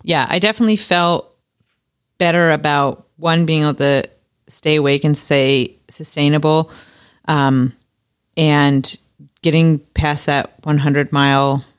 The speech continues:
marker is, like, is huge. I don't know who decided to put the flag in the line there. Oh, what is it, Gordy Ainsworth? But, like, uh, that was really helpful to me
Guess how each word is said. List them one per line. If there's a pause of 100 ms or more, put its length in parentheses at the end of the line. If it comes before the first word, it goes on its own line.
(160)
marker
is,
like,
is
huge.
I
don't
know
who
decided
to
put (240)
the
flag (160)
in
the
line
there. (480)
Oh, (240)
what
is
it,
Gordy
Ainsworth?
But,
like, (760)
uh, (580)
that
was (460)
really
helpful
to
me